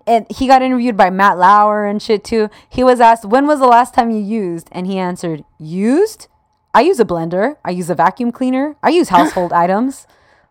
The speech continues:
The last time I took drugs, you mean? I don't know. Maybe, like, two weeks ago, a month ago. The last time I took drugs, I probably took more drugs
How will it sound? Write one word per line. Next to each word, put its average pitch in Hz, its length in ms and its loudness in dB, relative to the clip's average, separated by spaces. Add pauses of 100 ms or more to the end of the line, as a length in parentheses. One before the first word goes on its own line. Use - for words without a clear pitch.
The 214 60 4
last 240 200 6
time 294 180 2
I 254 80 2
took 233 260 -2
drugs, 214 680 0
you 359 120 -4
mean? 403 220 -4 (340)
I 180 120 6
don't - 120 2
know. 226 300 -2 (220)
Maybe, 220 180 0
like, 214 180 0 (160)
two 220 140 -2
weeks 233 180 -4
ago, 311 320 2
a 202 60 -4
month 220 220 -2
ago. 339 320 2 (300)
The 208 60 -2
last 262 220 4
time 339 180 2
I 302 80 0
took 302 220 -6
drugs, 240 240 2
I 214 100 2
probably 220 300 2
took - 220 -4
more 220 140 0
drugs 208 440 -2